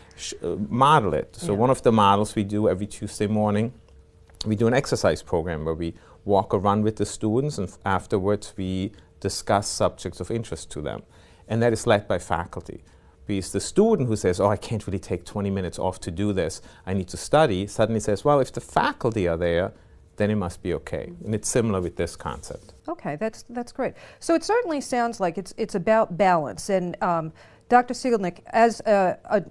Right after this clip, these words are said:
Speaker 2: a new graduate of our school, you know, maybe you could tell us a little bit about how your experience was with, you know, trying to meet that balance. I, I know you started an Instagram account, uh, because you really enjoyed cooking.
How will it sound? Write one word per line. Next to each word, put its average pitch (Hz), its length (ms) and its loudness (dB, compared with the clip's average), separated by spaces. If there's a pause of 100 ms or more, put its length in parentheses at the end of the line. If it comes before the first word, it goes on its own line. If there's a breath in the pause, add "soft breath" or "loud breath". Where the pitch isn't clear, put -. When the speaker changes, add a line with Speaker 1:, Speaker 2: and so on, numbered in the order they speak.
(120)
Speaker 2:
a 214 80 0
new 240 380 2
graduate 180 460 4
of 160 120 -4
our 165 120 2
school, 160 480 -2 (380 loud breath)
you 285 80 0
know, 285 200 4
maybe 349 200 0
you 554 140 2
could 403 100 -4
tell 285 220 0
us 285 160 0
a - 20 -2
little 240 220 2
bit 202 160 0
about 196 320 4
how 214 480 0
your 240 240 2
experience 202 640 -2
was 175 400 4 (240 loud breath)
with, 220 480 6
you 247 100 -2
know, 202 80 0
trying 254 280 -4
to 233 80 -2
meet 247 260 0
that 180 240 6
balance. 147 640 -2
I, 220 200 4
I 220 80 2
know 240 120 2
you 262 120 2
started 254 380 2
an 233 120 -6
Instagram 180 540 0
account, 156 420 -4 (100)
uh, 160 240 2
because 185 320 -6
you 196 100 -2
really 180 420 -2
enjoyed 190 380 -2
cooking. 180 540 2